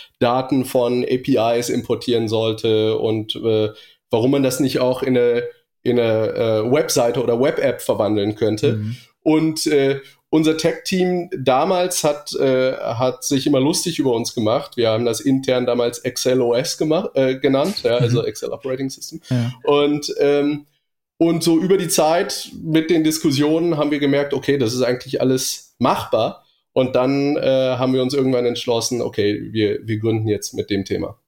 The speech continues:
Speaker 2: Wow. Echt spannend. Sag mal, äh, f-, äh, lass uns mal vorne starten mit Rose. Wer sind eure typischen Nutzer? Für wen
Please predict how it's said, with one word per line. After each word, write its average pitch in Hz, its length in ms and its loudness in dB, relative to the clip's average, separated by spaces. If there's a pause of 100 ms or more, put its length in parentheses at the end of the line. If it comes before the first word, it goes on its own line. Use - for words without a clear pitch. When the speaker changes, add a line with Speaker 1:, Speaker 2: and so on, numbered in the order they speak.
(560)
Speaker 2:
Wow. 113 340 0 (880)
Echt 143 180 0
spannend. 131 320 0 (560)
Sag 180 240 -2
mal, 202 200 -2
äh, 156 440 -2
f-, - 200 -18 (120)
äh, 170 240 -10
lass 180 200 0
uns 208 160 -4
mal 180 140 -2
vorne 160 420 -2
starten 127 480 0
mit 107 220 -2
Rose. 101 520 -4 (100)
Wer 165 540 0
sind 160 520 0
eure 143 400 2
typischen 127 640 -2
Nutzer? 110 460 -4
Für 160 260 0
wen 202 440 0